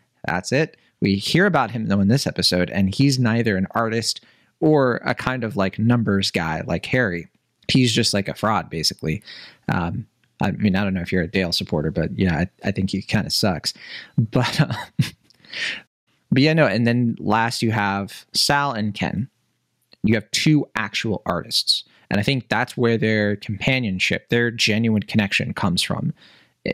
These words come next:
the fact that there's no ego in it. There's no sort of, they're trying to get one up on the other person. They are experiencing something together. And Sal kind of looks at it and he's like, he's just trying to find the meaning of it. He's not trying to shortcut it.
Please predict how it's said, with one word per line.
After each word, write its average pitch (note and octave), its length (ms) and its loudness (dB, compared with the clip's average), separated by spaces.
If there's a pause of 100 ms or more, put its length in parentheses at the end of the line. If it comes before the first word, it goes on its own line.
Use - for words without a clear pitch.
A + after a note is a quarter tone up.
the A2 140 0
fact A2+ 160 -2
that A2+ 60 -2
there's A2 120 -2
no B2 220 2
ego B2 360 2
in F2 120 -2
it. A#1 180 -10
There's G#2 180 2
no A#2+ 200 6
sort A#2 360 2
of, A2 240 0
they're A2+ 240 -2
trying B2 220 -2
to A2+ 60 0
get G#2+ 180 0
one A2 220 2
up G#2+ 180 0
on G2 120 2
the F#2+ 120 2
other F2 160 0
person. - 500 -2 (360)
They A2 260 2
are G#2 500 0
experiencing C3 760 0
something F#2 540 0
together. - 480 -2 (600)
And F#2+ 400 0
Sal G#3+ 340 0
kind B2+ 220 -2
of A#2+ 100 -6
looks F#2+ 240 -2
at F#2+ 200 0
it A#2+ 80 -4
and A#2 80 -2
he's A#2+ 340 2
like, G#2+ 260 0
he's F#3 280 2
just D3 100 0
trying B2 200 0
to A2 60 -4
find G#2 300 0
the G2 60 2
meaning G#2+ 480 4
of E2+ 200 -2
it. E2+ 200 -2 (180)
He's A2 160 2
not A#2+ 140 0
trying C3+ 140 0
to B2+ 40 -4
shortcut G2+ 480 0
it. F#2+ 200 0